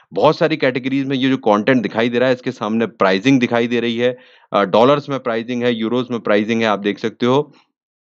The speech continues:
और अलग-अलग, अ, करेंसी में ये प्राइसिंग है। तो ये सब क्या है? ये actually में, अ, ई-बुक्स हैं, ओके, या ई डिजिटल कंटेंट है, एक तरह से डिजिटल, डिजिटल प्रोडक्ट्स हैं। अ, तो आपको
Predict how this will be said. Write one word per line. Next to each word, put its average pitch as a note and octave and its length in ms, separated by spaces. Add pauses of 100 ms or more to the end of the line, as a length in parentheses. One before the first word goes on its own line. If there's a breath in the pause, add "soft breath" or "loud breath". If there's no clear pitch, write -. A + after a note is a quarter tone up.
(340)
और A#2+ 420
अलग-अलग, C3+ 500
अ, A#2 520
करेंसी A2 420
में A2 100
ये B2 60
प्राइसिंग G2+ 460
है। G#2+ 300 (560 soft breath)
तो F3 360
ये D#3 280
सब G3 340
क्या D#3+ 160
है? A2 300
ये D3 320
actually F#3 360
में, C#3 520
अ, A2+ 300
ई-बुक्स D#3+ 540
हैं, E2 160 (140)
ओके, A#2+ 280 (300 soft breath)
या C3 100 (140)
ई E3+ 240 (100)
डिजिटल C3+ 580
कंटेंट C3 580
है, D3 100
एक C3+ 100
तरह B2 180
से B2+ 140
डिजिटल, A2 560
डिजिटल A2 440
प्रोडक्ट्स A#2 560
हैं। D3 180 (420 soft breath)
अ, A2+ 380 (100)
तो F3 80
आपको G#3+ 920